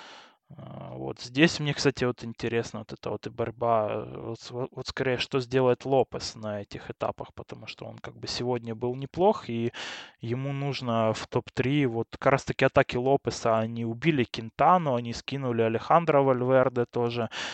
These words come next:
и, и создали проблемы и Погачару. Э, борьба между, между К-, между Кентаной и Майкой, на мой взгляд, останется за поляком, потому что поляк едет как ниндзя.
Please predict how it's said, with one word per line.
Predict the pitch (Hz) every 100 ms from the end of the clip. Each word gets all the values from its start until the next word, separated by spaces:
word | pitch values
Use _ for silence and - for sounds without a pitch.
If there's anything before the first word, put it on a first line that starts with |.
| -
и, | - 120 120 120 120 113 -
и | 123
создали | - 113 123 123
проблемы | - 113 107 117 117 113
и | 110 127
Погачару. | - 123 113 110 - 113 104 107 - - - - _ - -
Э, | 107 107 110 113 -
борьба | 143 139 156 190
между, | 180 170 156 170
между | 160 147 147 156
К-, | 165 - _ -
между | - 156
Кентаной | - 156 160 165 165 156
и |
Майкой, | 151 170 202 196 165
на | 143 143
мой | 139
взгляд, | 131 143
останется | 127 - 135 135 143
за | - - 147
поляком, | - 123 139 170 - 151
потому | - 120 120 127 131
что | - 123 123 -
поляк | 131 143 139 127
едет | 131 127
как | - -
ниндзя. | 127 147 180 151 190